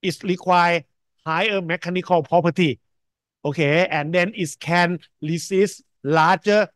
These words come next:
forces when we talking about the same size, thickness of the slab. And then you also should mention about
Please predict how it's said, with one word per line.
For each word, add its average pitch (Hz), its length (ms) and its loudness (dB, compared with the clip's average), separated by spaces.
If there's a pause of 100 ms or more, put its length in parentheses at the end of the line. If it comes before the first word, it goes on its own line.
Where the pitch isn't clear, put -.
(360)
forces 180 560 -4 (100)
when 151 180 -2
we 147 120 -2
talking 151 420 -2
about 143 200 0
the 135 100 -2
same 147 240 2
size, 190 320 2 (480)
thickness 214 440 -4
of 180 140 4
the 123 120 0
slab. 156 320 -2 (840)
And 208 220 2
then 254 380 2 (200)
you 226 200 -2
also 269 560 0
should 254 240 -4
mention 254 540 -4
about 226 440 0